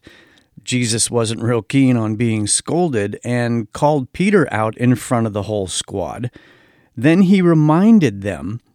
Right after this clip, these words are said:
that if they wanted to be his followers, that they would each have to take up their own cross. A not-so-subtle way of telling them that death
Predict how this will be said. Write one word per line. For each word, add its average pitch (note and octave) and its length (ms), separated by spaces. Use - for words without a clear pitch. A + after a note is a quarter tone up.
that A#2 220
if A2+ 100
they B2+ 140
wanted B2+ 400
to C3 140
be E3 340
his C3 220
followers, G2 680
that A#2+ 180
they B2 160
would A2+ 320
each E3+ 380
have B2 220
to A2 120
take E3+ 360
up E3 240
their A#2+ 300
own B2+ 400
cross. - 640
A A#2 80
not-so-subtle A#2+ 880
way G#2+ 300
of G#2+ 240
telling C3+ 400
them A2 300
that A2+ 340
death B2+ 460